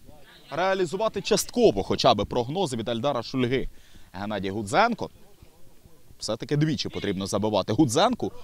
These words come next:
у цьому матчі, аби не підвести свого партнера. Орловський. Орловський обігрує Федосюка. Орловський! Як красиво і елегантно підсік м'яч у ближній кут.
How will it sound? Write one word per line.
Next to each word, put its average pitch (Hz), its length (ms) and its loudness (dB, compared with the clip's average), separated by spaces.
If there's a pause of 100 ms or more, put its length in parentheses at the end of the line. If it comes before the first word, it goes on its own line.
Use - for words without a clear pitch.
(140)
у 123 80 -2
цьому 123 240 0
матчі, 104 340 2
аби 92 280 2
не 117 180 4
підвести 120 600 -2
свого 90 260 -2
партнера. 120 500 2 (3000)
Орловський. 156 640 8 (300)
Орловський 147 640 6
обігрує 214 380 8
Федосюка. 254 680 6 (140)
Орловський! 320 1080 6 (400)
Як 185 180 2
красиво 269 600 4
і 254 40 12
елегантно 240 640 4
підсік 202 520 -2
м'яч 220 340 6
у 185 60 4
ближній 175 440 0
кут. 262 340 0